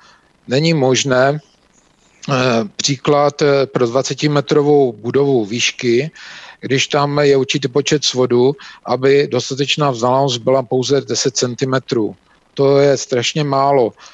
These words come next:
Jo, to je viditelné pochybení a potro-, proto je důležité, jak jsem tady, eh, chtěl uvést v dalším, eh, slajdu, eh, orientační výpočet, eh, který je kontro-, s kterým kontroluje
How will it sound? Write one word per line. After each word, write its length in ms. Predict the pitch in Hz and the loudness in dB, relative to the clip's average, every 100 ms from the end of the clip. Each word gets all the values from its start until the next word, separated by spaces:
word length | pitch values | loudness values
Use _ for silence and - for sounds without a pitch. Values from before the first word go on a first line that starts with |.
| _ - | _ 0
Jo, 180 | 131 | 0
to 160 | 127 143 | 2 2
je 140 | 143 | 2
viditelné 500 | 127 135 135 156 151 | 2 -2 -2 0 0
pochybení 800 | 135 127 - 123 139 135 143 156 | -2 -4 -4 -2 -2 -2 -4 -4
a 240 | 135 131 127 | 0 0 -2
potro-, 560 | - 139 - 160 160 - - _ | -2 -4 0 2 2 -2 -16 _
proto 520 | 143 143 156 143 156 - _ | -2 0 2 2 0 -6 _
je 120 | 135 135 | -2 0
důležité, 800 | 139 139 127 139 - 143 147 160 - - 117 | 2 2 0 -2 0 2 2 0 -12 -10 -2
jak 220 | 123 - | -2 0
jsem 260 | 160 147 | -2 -2
tady, 380 | 139 147 143 143 - - _ - - | -2 0 2 2 -2 -18 _ -20 -4
eh, 180 | 131 123 | -2 0
chtěl 300 | - 143 135 | 0 -2 0
uvést 340 | 131 147 139 | 0 0 0
v 120 | 127 | 0
dalším, 500 | 131 123 - 143 139 | -2 -2 -2 -4 -2
eh, 200 | 135 117 | -2 -2
slajdu, 600 | 104 131 127 127 131 131 160 - - - _ | -2 0 2 4 2 2 0 -10 -20 -20 _
eh, 200 | 123 123 | 0 2
orientační 800 | - 165 170 165 170 156 - 160 | 2 2 0 0 -2 -2 -2 -2
výpočet, 880 | 123 127 139 135 - 139 143 147 160 | -2 0 0 0 2 2 2 0 0
eh, 200 | 151 151 - - | 0 0 -6 -20
který 280 | _ 147 143 | _ 0 2
je 220 | 147 135 | 4 2
kontro-, 520 | 127 147 135 - 151 - | 0 -4 -4 -2 -2 -2
s 220 | - - | -8 -6
kterým 280 | 156 143 131 | 0 0 0
kontroluje 840 | 139 131 151 147 156 151 151 | -6 -2 2 4 4 4 2